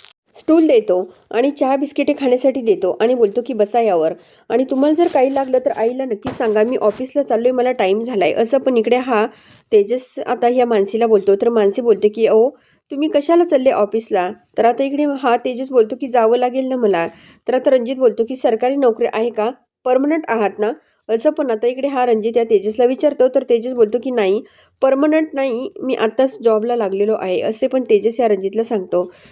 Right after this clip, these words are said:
त्यावर आता रणजित बोलतो की, "एक मित्र म्हणून मी तुम्हाला काही सांगू का?" त्यानंतर आता इकडे रणजित बोलतो की, "तुम्ही ह्या सरकारी नौ-, सरकारी नोकरीपेक्षा थोडंसं डिझर्वच करता, कारण तुमच्यावर जी काही परिस्थिती आलेली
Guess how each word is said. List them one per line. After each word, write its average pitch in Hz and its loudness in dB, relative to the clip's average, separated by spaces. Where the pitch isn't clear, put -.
त्यावर 226 4
आता 277 0
रणजित 233 0
बोलतो 220 2
की, - -2
"एक 226 0
मित्र 233 0
म्हणून 269 0
मी 254 -2
तुम्हाला 247 -2
काही 262 0
सांगू 226 -2
का?" 208 0
त्यानंतर 330 2
आता 415 0
इकडे 403 2
रणजित 285 -2
बोलतो 277 2
की, 277 -8
"तुम्ही 294 2
ह्या 359 2
सरकारी 311 0
नौ-, 254 4
सरकारी 339 4
नोकरीपेक्षा 294 0
थोडंसं 302 2
डिझर्वच 233 2
करता, 202 -2
कारण 262 4
तुमच्यावर 320 2
जी 269 -6
काही 320 0
परिस्थिती 254 -2
आलेली 226 -2